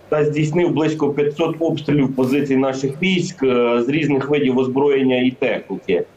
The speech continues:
Хочу підкреслити, що протягом минулої доби в зоні нашої відповідальності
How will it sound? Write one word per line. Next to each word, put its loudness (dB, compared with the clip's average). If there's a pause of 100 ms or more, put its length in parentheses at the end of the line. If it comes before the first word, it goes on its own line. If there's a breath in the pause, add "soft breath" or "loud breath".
(420)
Хочу 0
підкреслити, 0
що 0
протягом 0
минулої 2
доби 0
в 2
зоні 2
нашої 0
відповідальності 0